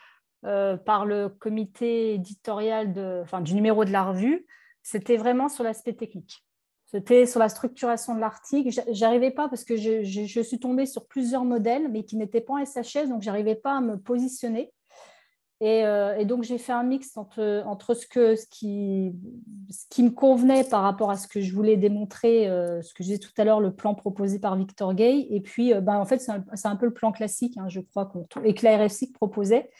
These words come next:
Et puis après, j'ai fait, j'ai eu deux, trois allers-retours sur, euh, ben, voilà, bien, euh, euh, bien mentionner la, la D O I, la licence, et cetera. Donc, il y a quand même un format,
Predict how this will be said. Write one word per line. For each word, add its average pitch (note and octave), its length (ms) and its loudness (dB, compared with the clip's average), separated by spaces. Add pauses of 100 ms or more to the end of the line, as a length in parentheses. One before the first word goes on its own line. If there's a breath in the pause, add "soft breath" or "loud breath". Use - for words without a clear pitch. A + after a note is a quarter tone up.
(600 loud breath)
Et G3+ 60 0
puis B3+ 220 2
après, B3 260 4
j'ai A3+ 160 2
fait, A#3 300 4
j'ai G#3 160 -2
eu G3+ 40 0
deux, A3 140 2
trois A3 300 -2
allers-retours A3 460 -4
sur, B3 340 0
euh, G3+ 120 4 (520 loud breath)
ben, G3+ 180 2
voilà, A3 260 4
bien, A#3+ 760 0
euh, F#3+ 260 -4 (720)
euh, - 420 -14 (220)
bien G#3 240 2
mentionner A3+ 640 2
la, F#3+ 400 0
la F#3 160 0
D G3+ 180 0
O G3+ 80 0
I, A3+ 180 0
la G3+ 120 -2
licence, A3 640 -4
et G3 80 -12
cetera. G3 500 0
Donc, F#3+ 180 -4
il G3+ 40 0
y - 20 2
a F#3+ 40 -2
quand A3 120 0
même A#3+ 180 2
un G3 180 -4
format, A3+ 560 -2